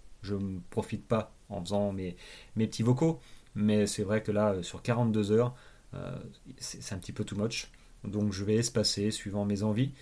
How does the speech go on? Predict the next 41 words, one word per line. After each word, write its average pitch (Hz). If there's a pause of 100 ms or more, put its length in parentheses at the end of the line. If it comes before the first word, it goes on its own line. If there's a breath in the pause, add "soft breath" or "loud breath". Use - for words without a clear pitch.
(220 loud breath)
mais 127
ça 131
va 131
être 131
intéressant, 131
je 107
serais 107
bien 127
curieux 113
d'avoir 101
vos 101
retours, 104
parce -
que 98 (640 loud breath)
quand 123
je 117
me 127
réécoute, 127 (220)
au 113
début, 117
bah, 104
vous 98
voyez, 120
c'est, 101
au 101
début, 110
tout -
va 107
bien, 117 (420 loud breath)
euh, 90
la 98
pêche, 113
tout 110
ça, 120
et 110
puis, 107
euh, 101
cinq 104
heures 107
de 107
course, 117